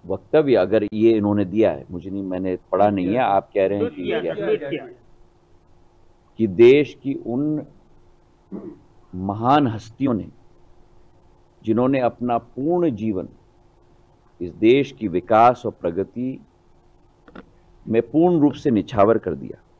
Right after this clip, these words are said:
Speaker 1: उस भारत रत्न के पुरस्कार को इन शब्दों का इस्तेमाल करना, मतलब कि भारत के नाम को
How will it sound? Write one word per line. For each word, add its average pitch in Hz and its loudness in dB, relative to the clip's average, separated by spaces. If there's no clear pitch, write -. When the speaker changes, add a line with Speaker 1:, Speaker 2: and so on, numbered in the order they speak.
Speaker 1:
उस 165 2
भारत 151 4
रत्न 143 0
के 160 -2
पुरस्कार 127 2
को 160 0
इन 151 0
शब्दों 110 -4
का 165 0
इस्तेमाल 101 -4
करना, 87 -8
मतलब 123 0
कि 196 -4
भारत 101 2
के 185 6
नाम 151 2
को 160 0